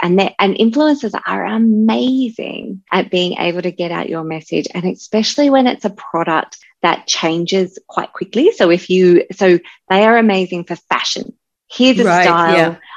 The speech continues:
Speaker 1: I'm bringing it out. I need to literally get this sold as quickly as possible. Or
Speaker 2: Mm.
Speaker 1: it's a, you know, it's a seasonal product. So it's only available kind of Mother's Day, or it's only available for summer,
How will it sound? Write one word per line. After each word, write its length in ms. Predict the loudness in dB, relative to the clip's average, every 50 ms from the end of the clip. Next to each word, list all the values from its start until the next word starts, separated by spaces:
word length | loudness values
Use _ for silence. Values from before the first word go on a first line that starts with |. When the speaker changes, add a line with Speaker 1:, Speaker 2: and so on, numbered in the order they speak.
| -2
Speaker 1:
I'm 160 | 2 2 2
bringing 460 | 4 4 4 6 6 6 6 6 6 4
it 140 | 2 2 0
out. 420 | -2 -2 -2 -2 -2 -4 -6 -8 -8 _
I 80 | -6
need 320 | -4 -4 -2 -2 -4 -4 -6 -10
to 240 | -8 -6 -6 -6 -6 -6 -6
literally 680 | -4 -2 -2 0 0 2 4 4 4 4 2 0 -2
get 180 | -2 -6 -10 -8 _
this 140 | -10 -10 -10 _
sold 500 | _ -6 -4 -2 0 0 0 0 -2 -4 -6
as 160 | -8 -10 -10 -10
quickly 640 | _ -20 -18 -4 -4 -4 0 2 4 4 6 4
as 80 | 4 0
possible. 540 | -4 -12 -16 -16 -16 -18 -14 -14 -14 -14 _ _ _
Or 200 | 2 4 6 6
Speaker 2:
Mm. 60 | 6
Speaker 1:
it's 200 | 4 2 0 -2
a, 340 | -2 0 0 2 2 2 0
you 240 | 0 -2 0 -2 -2
know, 120 | 0 0
it's 260 | -2 -2 -6 -6 -6 -10
a 60 | -10
seasonal 560 | -10 _ 4 6 6 6 6 6 2 2 0
product. 340 | -4 -8 -10 -10 -10 -8 _
So 100 | -2 -2
it's 140 | -2 -2 -2
only 320 | 0 2 2 4 4 2
available 540 | 2 2 0 0 -2 -4 -4 -4 -6 -8 -8
kind 200 | -8 -10 -8 -8
of 80 | -2
Mother's 320 | 0 2 4 4 4 2 2
Day, 320 | -2 -2 -2 -2 -4 -6 _ _
or 180 | -4 0 2 2
it's 180 | 2 2 0 -2 0
only 240 | 2 4 4 2
available 320 | 2 0 -2 -4 -4 -8 -10
for 100 | -12 -16
summer, 500 | -18 _ -2 0 0 0 -2 -4 -8